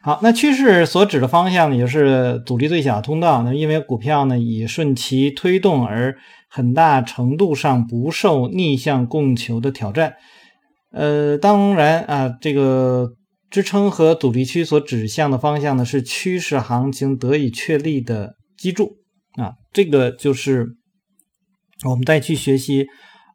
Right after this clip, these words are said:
欧奈尔方法的一个最重要的一个地方啊，就是，呃，那个基底啊，是趋势得以确立的那个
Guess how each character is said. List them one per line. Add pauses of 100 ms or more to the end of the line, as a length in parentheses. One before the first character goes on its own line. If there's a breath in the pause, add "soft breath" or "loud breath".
欧
奈
尔
方
法
的
一
个
最
重
要
的
一
个
地
方 (180)
啊，
就
是， (720 soft breath)
呃， (560)
那
个
基
底 (340)
啊，
是 (920)
趋
势
得
以
确
立
的 (340)
那
个